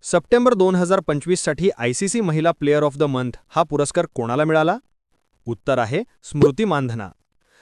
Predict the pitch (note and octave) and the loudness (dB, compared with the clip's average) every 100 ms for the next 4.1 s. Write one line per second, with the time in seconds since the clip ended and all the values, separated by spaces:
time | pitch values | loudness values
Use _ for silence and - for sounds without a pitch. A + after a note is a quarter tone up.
0 | _ A2 A#2 D#3 F3+ A3 G3 F3 F3+ E3 | _ -8 -2 0 2 2 4 2 2 0
1 | C#3+ E3 E3 E3 D#3 C#3+ - C3+ C#3 F#3 | -4 -4 -2 -2 0 0 -2 -2 0 0
2 | D#3 D3+ C#3+ B2 A2+ F2 _ _ _ _ | 0 -2 -2 -4 -8 -14 _ _ _ _
3 | _ _ _ _ - G3 F#3+ E3+ G3 G#3+ | _ _ _ _ 0 2 2 2 2 2